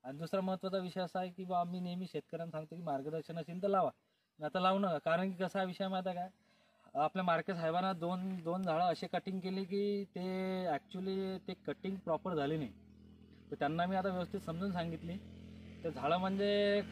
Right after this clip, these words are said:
cutting जशी पाहिजे होती तशी केली नाही आणि त्यांनी विचारलंही नाही की कटिंग करू का नाही करू. तर बाकीचे जे काय आपले शेतकरी आहेत त्यांनी जरूर विचारायला पाहिजे कशी करायची, काय करायची, म्हणजे, अ, आपल्या मनानंच केलं नाही गेलं पाहिजे, कारण की नुकसान होते.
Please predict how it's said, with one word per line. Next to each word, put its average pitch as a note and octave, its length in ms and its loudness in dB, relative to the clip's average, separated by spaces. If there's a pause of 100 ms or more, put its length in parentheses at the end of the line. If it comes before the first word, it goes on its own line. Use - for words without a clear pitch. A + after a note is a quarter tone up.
cutting G#3 340 2
जशी F3 300 2
पाहिजे G#3+ 240 6
होती G#3+ 140 2
तशी G#3 240 -2
केली F#3 260 -2
नाही B2+ 300 -2
आणि E3 200 -2
त्यांनी G3 180 0
विचारलंही A3+ 460 4
नाही A3 140 2 (540)
की F3 720 0
कटिंग F3+ 320 -4
करू F3+ 280 0
का F3 160 2
नाही F3 160 -2
करू. D#3+ 260 -2 (480)
तर F3+ 300 4
बाकीचे E3+ 420 -2
जे G3 120 -2
काय G3 140 -2
आपले F#3+ 200 -2
शेतकरी F3 340 -10
आहेत F#3 120 -6
त्यांनी F#3 640 -4 (180)
जरूर E3 260 2
विचारायला F3 400 -2
पाहिजे F3 540 -6 (140)
कशी D#3+ 200 -4
करायची, E3+ 340 0
काय D3+ 220 0
करायची, D#3+ 540 -4
म्हणजे, F3 400 -2 (1040)
अ, C#3 40 0 (360)
आपल्या F#3 220 -2
मनानंच G3+ 400 2
केलं G3+ 300 2
नाही G#3 120 2
गेलं F3+ 200 0
पाहिजे, E3 320 -2
कारण E3+ 280 0
की G3+ 100 -2
नुकसान G3+ 380 4
होते. D#3 220 -2